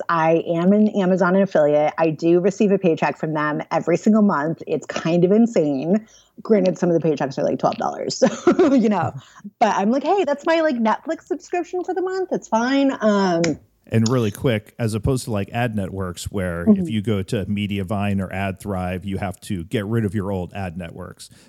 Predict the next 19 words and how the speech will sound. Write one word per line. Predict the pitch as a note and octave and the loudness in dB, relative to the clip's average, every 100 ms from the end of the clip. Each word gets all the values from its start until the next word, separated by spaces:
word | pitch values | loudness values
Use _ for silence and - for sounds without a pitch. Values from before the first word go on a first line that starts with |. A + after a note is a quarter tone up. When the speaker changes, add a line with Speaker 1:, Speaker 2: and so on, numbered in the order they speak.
| - | -6
Speaker 2:
With | G2+ F2+ | -4 0
Speaker 1:
Yeah. | F2 - | 0 -2
Speaker 2:
almost | - C#3 D#3 C3 - | -2 0 2 -2 -4
all | G#2+ A2 | -4 -4
affiliate | F#2 - G#2+ F#2+ F2 E2+ _ _ | -4 -4 -4 -2 -4 -6 _ _
programs, | - G#2 G#2+ B2 D#3 D3+ G#2 | -2 0 0 0 0 -4 -2
you | G#2 | -4
can | G#2 G2 F#2 F2+ F2+ _ _ _ - | -2 -4 -2 -4 -6 _ _ _ -4
use | G#3+ | 2
Speaker 1:
There's | G#3+ F#3+ F3+ | 4 4 4
not | F#3 E3+ | 2 2
exclusivity. | D#3+ - F#3+ E3+ E3 D3+ D3 D3 | 0 -2 0 0 0 0 0 0
Speaker 2:
different | A#2+ A2 F#2+ | 0 -2 2
Speaker 1:
Mm-hmm. | F#3 F3+ | 2 2
Speaker 2:
ones. | E3 D3+ | -2 0
So | C3+ F#2+ | -2 -2
you | G#2+ A2+ | -2 -2
can, | B2 | 0
Speaker 1:
Yeah. | D#3 - | 0 0